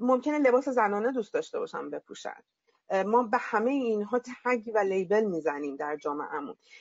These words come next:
مردانی که صدای حتی خیلی کلوف ندارن، ما چند سال پیش شاهد این بودیم که در آموزش پرورش تهران اعلام کرد که یه سری از، ام،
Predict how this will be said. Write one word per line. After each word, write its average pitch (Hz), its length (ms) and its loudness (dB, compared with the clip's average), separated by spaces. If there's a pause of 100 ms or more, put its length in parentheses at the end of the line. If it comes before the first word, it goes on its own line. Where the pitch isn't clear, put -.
(140)
مردانی 240 640 4
که 359 120 -4
صدای 277 1000 4
حتی 202 480 2
خیلی 208 260 0
کلوف 220 380 4
ندارن، 226 640 2
ما 202 260 -2
چند 202 300 -2
سال 196 200 -2
پیش 269 300 -8
شاهد 233 300 2
این 285 220 0
بودیم 190 300 -6 (300)
که 202 280 4
در 196 420 4
آموزش 202 320 0
پرورش 196 560 2 (180)
تهران 220 460 0
اعلام 226 340 2
کرد 277 260 0
که 285 120 -6
یه 277 140 0
سری 254 340 0
از، 196 260 4 (380)
ام، 180 580 0